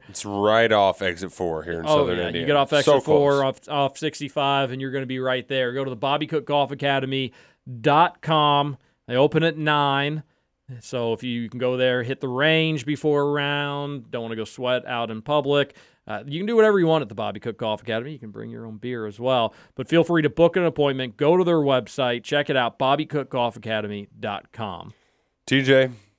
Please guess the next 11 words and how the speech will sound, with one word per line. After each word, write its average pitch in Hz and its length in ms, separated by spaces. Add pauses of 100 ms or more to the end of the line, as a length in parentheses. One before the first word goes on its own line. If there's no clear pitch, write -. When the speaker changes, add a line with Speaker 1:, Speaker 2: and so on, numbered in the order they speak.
(1160)
Speaker 1:
I 110 80
know 107 180
you're 117 160
probably 104 380
not 92 460
keeping 107 320
up 95 160
closely 101 480
with 92 240
New 92 160
York 95 420